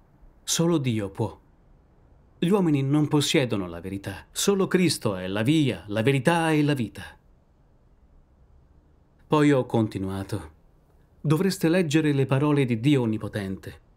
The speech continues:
Allora vedrete che sono la verità, la voce di Dio e che Dio Onnipotente è il Signore Gesù ritornato." Se qualcuno testimonia che il Signore è ritornato e non indagate, anzi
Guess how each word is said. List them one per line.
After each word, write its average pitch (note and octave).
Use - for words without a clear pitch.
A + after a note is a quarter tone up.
Allora F3+
vedrete D#3
che A#2
sono C#3
la B2
verità, C#3+
la A#2
voce D3
di C3+
Dio B2+
e A2
che D3
Dio F#3
Onnipotente E3+
è E3+
il D#3+
Signore D#3
Gesù C3
ritornato." C#3+
Se -
qualcuno D#3+
testimonia B2
che A2
il G#2
Signore A#2+
è -
ritornato A#2
e G2+
non A2
indagate, A#2
anzi D#3+